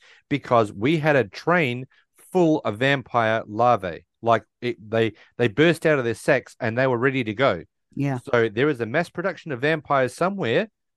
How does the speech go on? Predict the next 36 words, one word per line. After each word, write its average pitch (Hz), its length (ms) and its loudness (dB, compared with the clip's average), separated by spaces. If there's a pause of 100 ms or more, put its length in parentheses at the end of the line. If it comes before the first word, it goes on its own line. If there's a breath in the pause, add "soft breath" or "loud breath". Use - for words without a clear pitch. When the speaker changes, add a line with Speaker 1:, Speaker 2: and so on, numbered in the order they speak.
(400)
Speaker 1:
We 120 180 0
don't 165 140 4
know 156 140 -2
where 147 140 -2
it 143 60 -6
is. 120 180 -6
So 113 160 -6
the 101 120 -4
last 151 320 0
shot 165 260 -2
we 107 100 -4
see 117 480 -2 (320 soft breath)
is 123 180 0
Priest 147 460 0
and 110 160 -8
Priestess 123 640 0 (240 soft breath)
riding 131 440 2
off 117 260 0
into 120 220 -10
the 101 100 -4
wasteland. 113 720 -2 (340 soft breath)
The 113 80 0
movie 127 260 0
goes 107 320 2
black, 143 440 -2
and 107 200 -2
that 139 120 2
is 151 120 -4
the 135 200 -10
end 117 240 -4
of 98 160 -8
Priest, 107 400 -6
which - 300 -4 (200)
I, 120 180 4 (260)
I 117 280 0 (320)
realize, 147 580 0